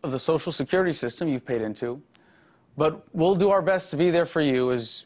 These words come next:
you were there for us. And I love you both. To my younger siblings, Andrew, Alex, Alden, and Audrey, despite our parents' best efforts,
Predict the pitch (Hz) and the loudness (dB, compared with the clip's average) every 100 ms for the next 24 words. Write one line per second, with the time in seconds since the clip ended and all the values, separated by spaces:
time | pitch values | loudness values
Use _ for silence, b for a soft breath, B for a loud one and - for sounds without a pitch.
0 | - 131 139 135 120 113 - 131 107 - | -4 2 2 2 2 0 0 0 0 -4
1 | - - _ _ _ _ - 113 120 120 | -12 -14 _ _ _ _ -10 -4 -2 -2
2 | 117 117 107 90 - _ b b b b | -2 -2 -4 -6 -18 _ b b b b
3 | b b b - 175 190 202 208 202 - | b b b -2 2 4 4 2 2 2
4 | 190 135 95 - - - _ - 147 160 | 2 0 -4 -10 -14 -16 _ -4 -2 0
5 | 165 180 180 143 143 156 156 - - - | 2 2 2 2 2 2 -2 -10 -12 -2
6 | 147 139 135 135 147 139 123 113 107 92 | 0 2 0 -2 -4 -4 -2 -2 -4 -14
7 | 101 _ b b b b b 151 - 220 | -18 _ b b b b b -4 0 2
8 | 247 247 - 180 190 - - 139 - 104 | 2 2 0 -2 -2 0 -2 -2 -2 -6
9 | 107 - - | -8 -12 -14